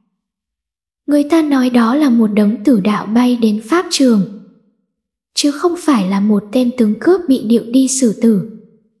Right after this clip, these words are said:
Hình phạt đã trở thành chiến thắng cho hắn vậy.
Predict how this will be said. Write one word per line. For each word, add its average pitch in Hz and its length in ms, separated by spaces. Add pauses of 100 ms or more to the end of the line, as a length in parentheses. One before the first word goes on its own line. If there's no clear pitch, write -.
(840)
Hình 269 200
phạt 262 320
đã 240 180
trở - 200
thành 202 280
chiến 208 260
thắng 208 300
cho 262 140
hắn 190 320
vậy. 247 160